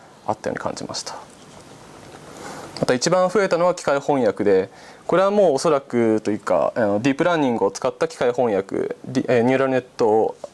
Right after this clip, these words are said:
えー、マシントランスレーションですかね、エヌエムティーのニューラル機械翻訳が非常に盛んになってきて、で、そういった提案の手法だったり、え、計算コストを下げて、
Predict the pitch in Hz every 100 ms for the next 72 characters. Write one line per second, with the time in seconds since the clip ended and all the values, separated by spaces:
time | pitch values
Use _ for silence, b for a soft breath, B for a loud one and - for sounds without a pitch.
0 | - 113 104 87 73 - - - B B
1 | B - B B B B - 110 110 131
2 | 117 110 110 110 110 98 - - - 107
3 | - 127 120 120 113 87 - B B B
4 | - 120 - - 135 139 147 151 170 147
5 | 165 139 117 135 165 160 160 135 123 117
6 | 113 131 120 120 120 - 95 - 123 113
7 | 113 B B B - 139 170 170 170 175
8 | 170 160 160 160 151 160 160 160 139 147
9 | 165 151 B B - 120 170 175 185 180
10 | 190 151 123 147 135 110 98